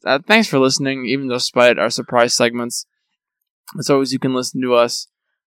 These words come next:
on Podbean, Apple Podcasts, Google Podcasts, Amazon slash Audible, and Google Play.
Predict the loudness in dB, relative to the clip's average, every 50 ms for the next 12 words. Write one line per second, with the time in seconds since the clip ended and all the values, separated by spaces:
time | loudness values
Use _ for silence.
0 | -14 -8 -4 -4 -4 -4 -4 0 2 4 4 4 2 2 0 0 0 0 -2 -6
1 | -8 -8 -10 -10 -10 -10 -8 -4 -4 -4 -4 -4 -4 -6 -6 -6 -6 -8 -8 -6
2 | -6 -4 -2 0 0 0 -2 -4 -4 -2 -2 -2 -2 -2 -4 -6 -6 -8 _ _
3 | _ _ _ _ -6 -6 -6 -4 -4 -6 -6 -6 -4 -2 -2 -4 -2 -2 -2 0
4 | 0 0 -2 -2 -2 -2 -2 -2 -4 _ _ _ _ _ _ _ -12 -12 -10 -10
5 | -6 -4 -4 -4 -4 -4 -4 -4 -2 -4 -4